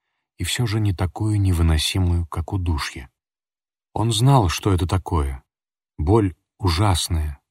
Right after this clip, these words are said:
мучительная, никак не отступающая. Но терпеть её ещё не надо, потому что всё заполнено одним — воздуху.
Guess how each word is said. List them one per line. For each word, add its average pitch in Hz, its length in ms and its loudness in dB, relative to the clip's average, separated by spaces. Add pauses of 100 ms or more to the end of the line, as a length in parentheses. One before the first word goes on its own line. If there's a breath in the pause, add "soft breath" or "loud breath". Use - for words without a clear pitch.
(280)
мучительная, 73 920 -2 (420)
никак 95 360 0
не 101 120 0
отступающая. 82 1080 -2 (640 loud breath)
Но 92 180 2
терпеть 107 540 -2
её 98 220 -2
ещё 95 280 -2
не 107 160 0
надо, 87 460 -2 (680)
потому 87 280 2
что - 180 -2
всё - 260 -2
заполнено 92 680 2
одним — 80 520 0 (1000)
воздуху. 87 880 -4